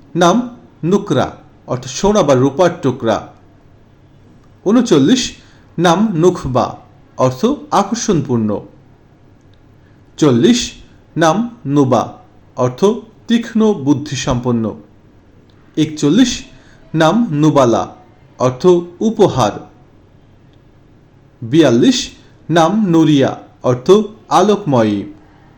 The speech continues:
তেতাল্লিশ, নাম নিশাত, অর্থ আনন্দময়। চুয়াল্লিশ, নাম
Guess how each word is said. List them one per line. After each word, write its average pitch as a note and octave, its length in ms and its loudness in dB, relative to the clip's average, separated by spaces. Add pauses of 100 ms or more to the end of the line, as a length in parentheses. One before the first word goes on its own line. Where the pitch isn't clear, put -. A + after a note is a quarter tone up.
(1800)
তেতাল্লিশ, F3 580 0 (500)
নাম D3 220 2 (180)
নিশাত, D3 500 0 (560)
অর্থ C3+ 220 -2 (320)
আনন্দময়। C3+ 720 0 (1600)
চুয়াল্লিশ, D3+ 520 2 (560)
নাম C#3 220 0